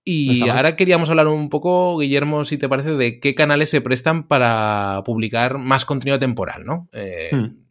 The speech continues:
Speaker 1: hay uno muy evidente que es tra-, el blog, es decir, una web en sí mismo, ¿no?
Speaker 2: Clásicos.
Speaker 1: Eh, texto.
Speaker 2: Sí.
Speaker 1: YouTube también se presta mucho para, tanto para contenido atemporal como de tendencia,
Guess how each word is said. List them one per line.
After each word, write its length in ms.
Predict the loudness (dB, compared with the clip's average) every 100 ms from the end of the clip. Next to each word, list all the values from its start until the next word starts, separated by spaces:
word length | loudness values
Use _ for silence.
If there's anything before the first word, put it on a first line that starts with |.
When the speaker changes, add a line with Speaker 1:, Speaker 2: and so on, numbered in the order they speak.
| _ _ _
Speaker 1:
hay 140 | 0 2
uno 140 | 2
muy 160 | 4 6
evidente 380 | 6 6 4 0
que 60 | -2
es 160 | -4 -10 -8
tra-, 220 | -6 -6 -6
el 60 | -2
blog, 220 | -2 -2
es 80 | -4
decir, 220 | -8 -6
una 260 | -8 -10 -8
web 240 | -4 -4 -4
en 160 | -14 -12
sí 100 | -10
mismo, 240 | -8 -6
¿no? 60 | 0
Speaker 2:
Clásicos. 580 | 0 0 -4 -8 -12 -18 _
Speaker 1:
Eh, 20 |
texto. 280 | -10 -2 -2
Speaker 2:
Sí. 160 | -2 -6 -20 -20 -6
Speaker 1:
YouTube 500 | 2 2 6 4 4
también 260 | 0 2 2
se 120 | 0
presta 240 | -2 -2 -2
mucho 260 | -2 -2
para, 380 | 0 0 0 0
tanto 200 | -4 -4
para 160 | 0 0
contenido 360 | 0 0 2
atemporal 340 | 2 2 4 4
como 220 | 4 4
de 60 | 2
tendencia, 580 | 2 2 0 -2 -10